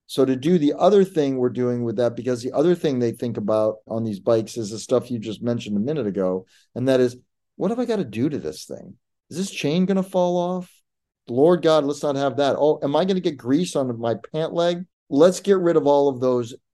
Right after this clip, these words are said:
excuses, but we have, still have to educate the consumer. We've done that. We have to tell them this is what's going on. So the number one challenge we have is that. The number two challenge, I think,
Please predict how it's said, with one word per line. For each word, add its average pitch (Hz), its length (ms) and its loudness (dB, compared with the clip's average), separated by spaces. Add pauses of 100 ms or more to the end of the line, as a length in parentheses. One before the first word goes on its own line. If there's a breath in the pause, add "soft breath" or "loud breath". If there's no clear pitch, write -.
(160)
excuses, 117 880 -4
but 151 440 2
we 147 100 4
have, 151 120 2
still - 180 -4
have 156 140 -6
to 139 60 -2
educate 135 400 0
the 120 80 -8
consumer. 127 500 -4
We've 107 220 -4
done 104 220 -2
that. 71 220 -10 (520)
We 123 80 0
have 135 160 2
to 131 100 0
tell 156 460 2
them 123 440 -2
this 117 240 -8
is 110 80 -10
what's 110 200 -2
going 107 260 -4
on. 92 320 -6 (260 soft breath)
So - 260 -6
the 147 100 0
number 190 340 4
one 165 220 0
challenge 139 420 -2
we 120 140 -4
have 113 240 0
is 107 120 -4
that. 92 440 -6 (560)
The 143 80 0
number 156 340 2
two 214 360 -4
challenge, 147 560 0
I 135 100 4
think, 135 380 -4